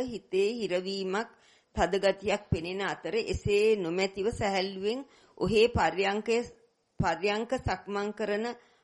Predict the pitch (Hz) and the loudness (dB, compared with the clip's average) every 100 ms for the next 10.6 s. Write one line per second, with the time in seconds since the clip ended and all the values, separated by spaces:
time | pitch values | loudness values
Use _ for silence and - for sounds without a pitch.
0 | _ - 156 202 - - 208 202 202 240 | _ -2 0 0 -2 -2 0 0 0 -2
1 | 269 - - - 214 220 190 160 165 180 | -4 -4 -4 0 4 4 2 0 0 0
2 | 190 190 202 208 190 170 175 - 208 208 | 0 0 -4 -2 -2 -2 -4 -4 0 0
3 | 175 185 208 214 147 131 123 95 - _ | 2 0 0 -2 -8 -8 -8 -10 -20 _
4 | _ _ _ _ _ _ _ _ _ _ | _ _ _ _ _ _ _ _ _ _
5 | _ - _ _ 214 202 220 - 175 165 | _ -20 _ _ 0 2 0 0 -2 0
6 | 180 175 156 151 160 196 190 156 160 170 | 0 0 -2 -4 -4 -2 -2 0 -2 -2
7 | 226 - 117 101 - 170 180 180 175 170 | -6 -8 -10 -10 -8 -4 -2 -2 -4 -8
8 | 170 147 - 247 - _ _ _ 180 180 | -8 -8 -6 -8 -10 _ _ _ -4 -2
9 | 220 190 180 165 175 175 165 208 180 180 | -4 -4 -4 -2 -2 -4 -4 -4 -2 -2
10 | 160 170 160 160 165 | -2 0 0 0 -2